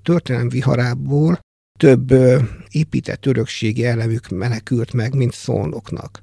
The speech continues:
És, hát, pont ezért voltak jelentősek azok a kutatások, amiket, ö, sikerült kétezer-tizenhét és tizenkilenc között pont a várprojekt kapcsán,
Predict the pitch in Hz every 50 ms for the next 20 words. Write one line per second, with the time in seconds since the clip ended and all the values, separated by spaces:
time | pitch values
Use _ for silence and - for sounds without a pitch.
0 | - - - 147 147 143 - - - - - _ - - 143 - - - 208 180
1 | - 180 165 - 156 - - 151 143 139 - 165 151 147 139 139 - - 131 -
2 | - - - 123 135 127 - - - - 156 - - 127 - 120 117 127 - -
3 | 127 - - 113 107 127 - - 127 120 - - - 117 110 107 - - - 131
4 | - 131 117 113 - - - 135 - - 120 110 - 120 113 - - 123 131 -
5 | 95 - - 101 120 143 - - - - - - 123 - - 107 104 - - -
6 | - - - - - - - 135 131 117 - - - - 131 - - 123 120 131
7 | 120 123 - - - - - 85 101 113 127 - - - - - - 127 - -
8 | - - 101 110 120 135 113 - -